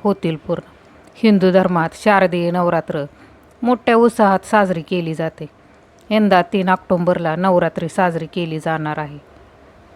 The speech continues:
नवरात्रीत नऊ दिवस माता दुर्गेच्या नऊ रूपांची पूजा केली जाते. धार्मिक मान्यतेनुसार नवरात्रीत देवीची मनोभावे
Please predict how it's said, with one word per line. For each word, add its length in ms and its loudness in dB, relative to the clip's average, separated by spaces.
नवरात्रीत 580 2
नऊ 240 0
दिवस 300 -2
माता 460 0
दुर्गेच्या 680 -2
नऊ 240 2
रूपांची 640 -4
पूजा 240 4
केली 340 -6
जाते. 340 -8
धार्मिक 480 -2
मान्यतेनुसार 880 0
नवरात्रीत 580 0
देवीची 480 -2
मनोभावे 720 0